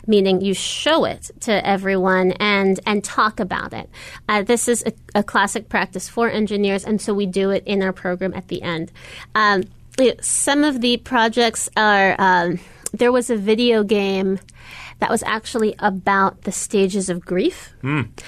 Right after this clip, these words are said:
Speaker 1: Um, you know, many of our students being from, uh, you know, from, like, having a high poverty concentration, also experience many adverse health challenges. We've had,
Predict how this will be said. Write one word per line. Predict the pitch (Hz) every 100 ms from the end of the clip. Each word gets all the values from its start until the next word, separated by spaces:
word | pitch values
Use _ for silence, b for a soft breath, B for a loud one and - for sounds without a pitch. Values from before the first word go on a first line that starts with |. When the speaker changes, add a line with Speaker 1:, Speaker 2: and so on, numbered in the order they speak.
| B B -
Speaker 1:
Um, | 233 196 190 180 -
you | 214
know, | 180
many | - 208 214 247 277
of | 254
our |
students | 247 - 208 214 -
being | 208 190 185 185
from, | - - 185 180 175 175 B B B B
uh, | 202 190 160 160 160 - - - - - -
you | 240
know, | 214
from, | - 196
like, | 202 190 -
having | 202 208
a | 190
high | 185 185
poverty | 185 202 214 226
concentration, | 220 202 208 214 - 226 - 226 B B
also | 233 233 254
experience | 247 - 214 202 196 - -
many | 220 208 202 196 185
adverse | 190 185 190 175
health | - 185 247 - -
challenges. | - 220 220 220 220 233 233 226
We've | 196 208
had, | 214 202 190